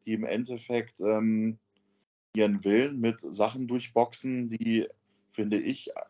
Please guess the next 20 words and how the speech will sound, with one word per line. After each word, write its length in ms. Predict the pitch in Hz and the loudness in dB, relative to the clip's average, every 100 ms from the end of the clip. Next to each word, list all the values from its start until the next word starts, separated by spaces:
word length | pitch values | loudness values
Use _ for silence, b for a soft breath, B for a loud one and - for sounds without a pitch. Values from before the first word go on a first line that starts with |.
| - | -4
eine 300 | 113 104 98 | 2 2 4
reine, 640 | 107 120 147 147 147 143 - _ _ _ _ _ | 6 6 4 2 2 0 -4 _ _ _ _ _
eine 220 | 113 107 104 | -8 -4 2
reine 280 | 110 135 | 2 2
Schweinerei 640 | 135 - 117 117 101 104 117 | 0 2 4 4 2 0 0
sind, 340 | 107 95 90 - | -2 -8 -12 -14
was 180 | 85 - | -12 -8
da 140 | 92 | -6
gelaufen 460 | 90 90 92 - 90 | -6 -4 -4 -6 -10
ist 180 | - | -6
damals. 520 | 82 90 90 85 - _ _ _ _ _ _ _ _ _ _ _ _ _ _ - | -6 -4 -6 -8 -12 _ _ _ _ _ _ _ _ _ _ _ _ _ _ 0
Und 100 | 104 | 6
dann 180 | 110 120 | 6 8
holst 260 | 127 - | 4 2
du 40 | 117 | 6
dir 140 | 110 | 6
so 220 | 107 120 | 6 0
einen 240 | 110 117 107 | 0 0 -2
ins 180 | 101 | -6
Boot. 420 | - 101 120 147 | -6 -2 0 -2